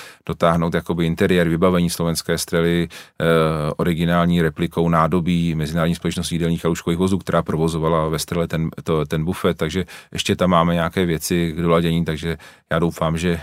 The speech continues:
eh, když jako i Tatra bude chtít, tak já moc rád dál budu pomáhat a spolupracovat na provozování slovenské strely. Je to srdcovka, nedá se svítit prostě a, eh, je to veliká radost a sdílená radost je dvojnásobná radost, takže samozřejmě kamarádům od železnice prostě tak nám s tím fandili a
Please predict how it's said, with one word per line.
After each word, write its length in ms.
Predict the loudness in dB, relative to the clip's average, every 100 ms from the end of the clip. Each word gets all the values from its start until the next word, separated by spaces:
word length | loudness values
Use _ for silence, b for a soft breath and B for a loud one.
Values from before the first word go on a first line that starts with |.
| -6
eh, 180 | -6 -4
když 300 | -2 0 2
jako 280 | 4 4 4
i 220 | 2 0 -6 -2
Tatra 300 | 0 4 4
bude 200 | 4 0
chtít, 180 | -2 -4
tak 180 | -4 0
já 100 | 0
moc 220 | 0 0
rád 220 | 0 0 -4 B B 0
dál 220 | 2 2
budu 160 | 0
pomáhat 440 | -2 0 2 0 -4
a 40 |
spolupracovat 540 | -4 -4 -2 -2 0 -2
na 100 | 0
provozování 540 | 0 -2 -2 -4 -4
slovenské 420 | -4 -6 -4 -8
strely. 360 | -6 -4 -4 -6 0
Je 100 | 4
to 120 | 4
srdcovka, 460 | 2 0 -2 2 2
nedá 280 | 4 2 2
se 120 | -2
svítit 300 | -4 -4 -2
prostě 460 | -4 0 2 4
a, 120 | 4 0 B B B 0
eh, 760 | 2 4 4 4 2 0 0 -2
je 80 |
to 140 | 0 2
veliká 360 | 2 4 6
radost 420 | 6 4 2 2 2
a 140 | 2 B B
sdílená 400 | -2 4 6 6
radost 240 | 6 4 4
je 60 |
dvojnásobná 560 | 2 4 4 2 4 4
radost, 220 | 4 4
takže 400 | 0 2 2 2
samozřejmě 720 | 0 0 0 0 2 2 0
kamarádům 600 | 0 2 4 4 2 2
od 120 | 0
železnice 800 | 0 2 2 0 0 2 2 2 -2
prostě 380 | -4 -2 -2
tak 180 | -2 -2
nám 160 | -2 -2
s 40 |
tím 140 | -2 -2
fandili 540 | 0 0 2 2
a 100 | 4